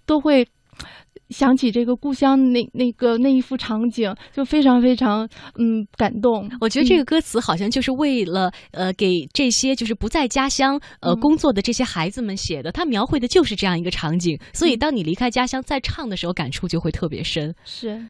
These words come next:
Speaker 2: 可能对于很多的观众听众而言，最熟悉的可能就是在舞台上看到这些朝鲜族的姑娘，
Speaker 1: 嗯。
Speaker 2: 然后就是长鼓的形状，
Speaker 1: 嗯，
Speaker 2: 然后在，
Speaker 1: 长鼓。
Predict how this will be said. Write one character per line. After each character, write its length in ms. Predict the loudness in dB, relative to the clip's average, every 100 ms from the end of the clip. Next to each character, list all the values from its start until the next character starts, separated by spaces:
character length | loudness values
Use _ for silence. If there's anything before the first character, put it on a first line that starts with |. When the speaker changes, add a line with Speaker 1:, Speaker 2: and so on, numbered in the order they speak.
| -12
Speaker 2:
可 120 | -6
能 120 | -4 -2
对 160 | -2
于 140 | -2 -2
很 240 | -4 -4
多 160 | -4 -4
的 180 | -4
观 180 | -4 -6
众 160 | -6 -10
听 200 | -8 -8
众 180 | -6 -8
而 160 | -8
言， 260 | -8 -8 -10 -14 -8
最 120 | -4
熟 200 | -2 -4
悉 140 | -4 -6
的 120 | -10
可 140 | -10
能 120 | -10 -8
就 100 | -8
是 140 | -8
在 240 | -4 -4 -4
舞 140 | -8
台 180 | -10 -10
上 220 | -8 -10
看 180 | -8 -8
到 100 | -6
这 100 | -8
些 100 | -10
朝 180 | -10 -8
鲜 180 | -8 -10
族 140 | -8
的 120 | -8
姑 220 | -8 -6
娘， 200 | -6 -6
Speaker 1:
嗯。 220 | -10 -14 -10
Speaker 2:
然 120 | -6
后 80 | -6
就 140 | -6
是 80 | -10
长 360 | -10 -8 -6 -6
鼓 200 | -8 -10
的 160 | -8 -6
形 300 | -4 -4 -6
状， 260 | -4 -4
Speaker 1:
嗯， 100 | -8 -6
Speaker 2:
然 100 | -6
后 60 |
在， 220 | -4 -4 -6
Speaker 1:
长 120 |
鼓。 80 | -10